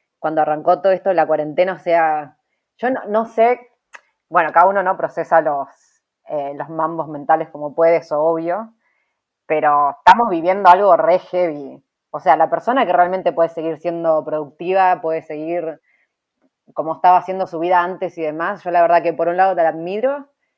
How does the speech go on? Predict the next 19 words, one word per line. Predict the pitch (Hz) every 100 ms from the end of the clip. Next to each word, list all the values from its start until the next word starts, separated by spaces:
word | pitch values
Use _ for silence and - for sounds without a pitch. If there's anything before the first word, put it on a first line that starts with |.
| _ _
pero | 165 165
por | 165
el | 165
otro | 190 196
me | 175 160 _ _ -
pregunto | 170 165 185 196 196 -
qué | - 170
tan | 180 175
al | 175 156
tanto | 170 165 175 156
o | 160
qué | 170
tanto | 175 175
entiende | 165 151 165 160 160 170 165 -
también | 151 156 160
lo |
que | 151
estamos | 147 147 147
viviendo. | 147 143 151 143 139